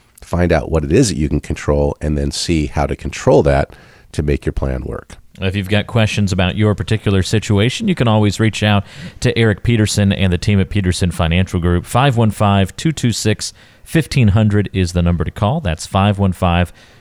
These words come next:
Speaker 2: two two six one five zero zero.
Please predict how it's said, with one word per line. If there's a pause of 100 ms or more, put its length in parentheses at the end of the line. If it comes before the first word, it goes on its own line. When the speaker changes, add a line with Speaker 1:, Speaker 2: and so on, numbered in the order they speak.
(120)
Speaker 2:
two
two
six
one
five (100)
zero
zero.